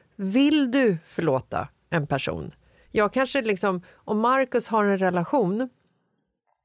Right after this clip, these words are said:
vid sidan av, så kanske jag ändå vill hitta tillbaka till det vi hade förut och på så sätt vill,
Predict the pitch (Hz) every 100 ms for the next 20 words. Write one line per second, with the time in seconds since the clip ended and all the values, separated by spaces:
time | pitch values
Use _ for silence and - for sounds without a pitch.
0 | _ - - 240 220 240 202 180 156 165
1 | 175 - - - 247 240 233 208 214 208
2 | 190 180 202 190 208 208 185 185 190 170
3 | 190 180 190 185 165 175 185 160 - 226
4 | 196 240 226 175 180 208 - 180 160 170
5 | 170 185 170 160